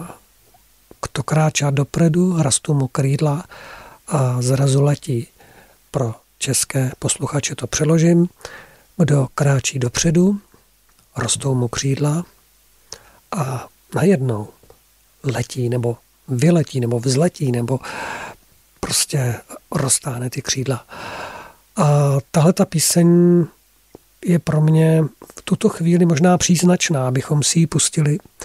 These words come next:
a udělali takový krátký předěl v tom mém dnešním povídání pro vás. A zároveň bych tím chtěl pozdravit naše, eh,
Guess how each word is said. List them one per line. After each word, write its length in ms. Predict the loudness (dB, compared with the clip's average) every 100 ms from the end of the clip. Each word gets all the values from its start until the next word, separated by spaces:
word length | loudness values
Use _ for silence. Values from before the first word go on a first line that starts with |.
| -16 -16 -6
a 40 |
udělali 320 | 2 4 4 2
takový 320 | 0 2 2
krátký 460 | 2 0 0 0
předěl 520 | 0 0 0 2 2 0 _ _ _ _ _ _ _ _ -14
v 80 | 0
tom 360 | 2 4 4
mém 200 | 4 4
dnešním 440 | 4 4 2 2 2
povídání 580 | 4 4 6 6 4
pro 180 | 6 4
vás. 400 | 4 2 2 -2 -4 -20 -20 -18 -16 -18 -20 _ _ _ _
A 360 | -2 0 2 0
zároveň 440 | 2 4 6 6 4
bych 120 | 2
tím 360 | 2 4 6 4 -2
chtěl 280 | 0 0 0 _ -2
pozdravit 500 | 0 2 4 2 2
naše, 340 | 0 0 2
eh, 180 | 2